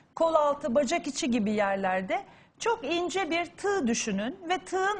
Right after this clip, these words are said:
ucunun, sadece ucunun da bir ışın olduğunu farz edin. O ışının bir enerjisi var. Diyot lazer kullanıyoruz bunun için genelde.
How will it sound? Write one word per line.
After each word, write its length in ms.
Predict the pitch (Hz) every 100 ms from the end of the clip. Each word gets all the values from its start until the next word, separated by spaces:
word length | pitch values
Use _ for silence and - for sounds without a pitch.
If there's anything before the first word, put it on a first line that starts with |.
| 269
ucunun, 520 | 330 277 349 370 359 -
sadece 480 | 440 480 370 277 285
ucunun 520 | 277 247 339 359 311
da 140 | 320
bir 140 | 349 370 - - _ -
ışın 460 | 320 - 381 349 247
olduğunu 540 | 226 226 190 208 202
farz 340 | 190 269 302 302
edin. 280 | 330 349 339 - - -
O 200 | 403 403
ışının 400 | 370 381 381 370
bir 120 | 381
enerjisi 760 | 269 302 311 311 277 262 254
var. 220 | 190 202 226
Diyot 280 | 370 330 214
lazer 360 | 185 185 175
kullanıyoruz 500 | - 170 175 175 170 -
bunun 100 | 185
için 220 | 180 190
genelde. 540 | 180 180 175 175 208